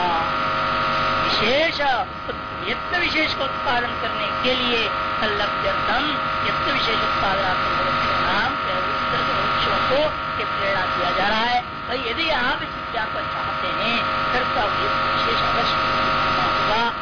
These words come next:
उसके बिना यह अनुभूति। परोक्ष ज्ञान भी मिलना मुश्किल है, अपरोक्ष ज्ञान तो दूर की बात। परोक्ष ज्ञान भी पकड़ में नहीं आता है।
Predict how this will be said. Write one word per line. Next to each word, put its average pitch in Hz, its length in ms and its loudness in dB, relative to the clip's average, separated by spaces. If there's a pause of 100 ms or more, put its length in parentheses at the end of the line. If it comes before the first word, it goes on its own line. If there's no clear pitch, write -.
(200)
उसके - 240 -4
बिना - 200 -2
यह - 120 -2
अनुभूति। - 840 0 (2750)
परोक्ष 294 520 0
ज्ञान 302 260 0
भी 339 100 -2
मिलना 311 360 -2
मुश्किल 302 420 -2
है, 302 80 2
अपरोक्ष 277 320 -2
ज्ञान 247 360 -2
तो 240 120 -4
दूर 226 160 -4
की - 240 -4
बात। 196 220 -2 (1120)
परोक्ष 262 380 0
ज्ञान 302 200 0
भी 311 100 0
पकड़ 294 320 0
में 294 100 0
नहीं 302 180 0
आता 277 280 -2
है। - 240 -4